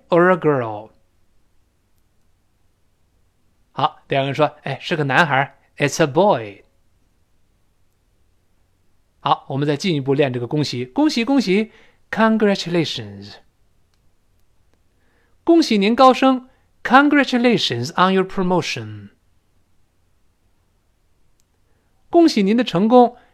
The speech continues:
Congratulations on your success。”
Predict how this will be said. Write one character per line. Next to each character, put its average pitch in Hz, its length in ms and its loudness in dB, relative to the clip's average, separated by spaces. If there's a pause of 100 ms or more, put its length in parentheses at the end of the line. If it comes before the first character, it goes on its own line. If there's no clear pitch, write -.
(140)
Congratulations 247 1040 0 (100)
on 170 220 0
your 170 100 2
success。” - 760 -6